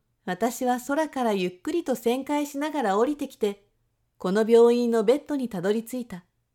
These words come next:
目を開けると、あなたが見え、その小さな黄色いポーチが見えた。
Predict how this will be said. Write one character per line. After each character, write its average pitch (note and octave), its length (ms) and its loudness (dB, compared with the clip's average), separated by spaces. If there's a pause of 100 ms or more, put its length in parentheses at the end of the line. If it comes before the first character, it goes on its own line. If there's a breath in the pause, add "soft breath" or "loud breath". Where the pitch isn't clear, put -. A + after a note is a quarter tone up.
(760)
目 G3+ 200 2
を A3+ 120 2
開 F3+ 120 -4
け G3+ 160 -8
る G3+ 120 -6
と、 F#3+ 240 -10 (400)
あ F3 120 -4
な G#3+ 100 -2
た A#3+ 140 -10
が G#3 120 -4
見 G3 180 -2
え、 F3+ 80 -14 (680)
そ - 120 -6
の A3 160 4
小 D#4+ 280 -4
さ C#4+ 160 -8
な F#3+ 140 -4
黄 C4 240 -8
色 C#4+ 140 0
い D4 80 0
ポ D4+ 200 -4
ー E4 40 -2
チ C#4 160 -6
が F#3 120 0
見 G3 140 0
え B3 80 -2
た。 F3 180 -16